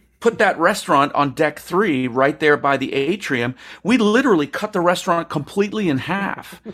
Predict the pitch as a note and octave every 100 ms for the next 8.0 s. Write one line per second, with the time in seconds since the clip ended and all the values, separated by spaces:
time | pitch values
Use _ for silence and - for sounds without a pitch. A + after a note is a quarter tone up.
0 | - - - - D3 D3 D#3 D#3 D3+ F#3+
1 | G3 D#3 D3 D3 D3+ D3 D3 D#3 C#3 C3+
2 | D3+ C#3 C#3 C3 B2 - - F3+ C#3 B2
3 | - C3 - D3+ D3+ D3 - - G3+ F#3+
4 | D3 - E3+ D#3+ E3+ C#3+ C3 - - -
5 | - A3+ - G#3+ G#3 C#3 B2+ B2 - -
6 | C#3 C3+ A2 - C3 C#3 G#3+ - - -
7 | G1+ - - - - - - D3 D3 C#3